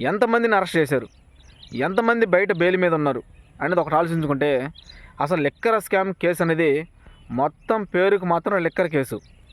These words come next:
కానీ పూర్తి వివరాలకు వెళ్తే ఈ లిక్కర్ కేసు ఒక తుస్సు. ఎందుకంటే పూర్తి స్థాయిలో ఎవరైతే లిక్కర్ కేసులో ఉన్నారు, కీలకమైన పాత్ర వీళ్ళది అని చెప్పి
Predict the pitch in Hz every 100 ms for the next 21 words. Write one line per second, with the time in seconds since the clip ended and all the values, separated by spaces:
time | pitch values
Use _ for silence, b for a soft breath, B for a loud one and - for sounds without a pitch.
0 | - 143 147 143 - 196 180 175 175 175
1 | 156 151 147 156 139 147 b b - 123
2 | 131 127 139 - 214 180 175 196 143 -
3 | - 175 - 135 - - - 113 160 208
4 | 202 190 151 208 - B B B B B
5 | - - 226 254 247 190 196 196 240 226
6 | _ - 147 175 220 208 170 165 - 220
7 | 208 196 170 127 147 214 214 208 202 -
8 | b b b - 202 240 226 220 202 -
9 | 175 202 214 175 175 196 196 196 - -
10 | 170 185 175